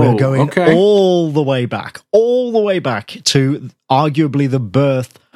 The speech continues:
Speaker 1: of heavy metal as we know it.
Speaker 2: Wow.
Speaker 1: Yeah.
Speaker 2: Can I, can I make a confession?
Speaker 1: You've never listened to it?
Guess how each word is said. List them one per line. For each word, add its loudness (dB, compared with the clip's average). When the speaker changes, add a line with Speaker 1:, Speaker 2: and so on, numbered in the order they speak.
Speaker 1:
of 0
heavy 0
metal -2
as -2
we 0
know -2
it. -10
Speaker 2:
Wow. -8
Speaker 1:
Yeah. -2
Speaker 2:
Can 2
I, -4
can -2
I -2
make -2
a -4
confession? -8
Speaker 1:
You've 0
never -2
listened -4
to -2
it? -12